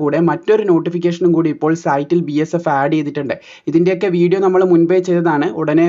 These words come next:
വരുന്നുണ്ടെന്ന് പറഞ്ഞിട്ട് ഷോർട്ട് നോട്ടീസ് ലഭിച്ച ഉടനെ നമ്മൾ വീഡിയോ ചെയ്തിട്ടുണ്ടായിരുന്നു. അപ്പോൾ നിലവിൽ ഇതിൻ്റെ അപേക്ഷ തുടങ്ങിയിട്ടുണ്ട്. നിങ്ങൾക്ക് ഇവിടെ കാണാൻ സാധിക്കുന്നതാണ്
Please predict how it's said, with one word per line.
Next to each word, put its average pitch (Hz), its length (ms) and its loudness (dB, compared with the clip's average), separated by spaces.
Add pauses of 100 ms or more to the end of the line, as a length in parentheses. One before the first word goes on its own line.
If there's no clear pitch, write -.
വരുന്നുണ്ടെന്ന് 165 440 2
പറഞ്ഞിട്ട് 160 280 -4
ഷോർട്ട് 151 280 -2
നോട്ടീസ് 170 360 -2
ലഭിച്ച 147 300 -4
ഉടനെ 156 300 2
നമ്മൾ 170 220 2
വീഡിയോ 160 260 2
ചെയ്തിട്ടുണ്ടായിരുന്നു. 143 680 -2 (420)
അപ്പോൾ 190 220 -2 (220)
നിലവിൽ 190 320 2
ഇതിൻ്റെ 185 240 0
അപേക്ഷ 147 340 -6
തുടങ്ങിയിട്ടുണ്ട്. 139 480 -6
നിങ്ങൾക്ക് 170 320 -2
ഇവിടെ 151 220 -6
കാണാൻ 143 280 -4
സാധിക്കുന്നതാണ് 139 560 -6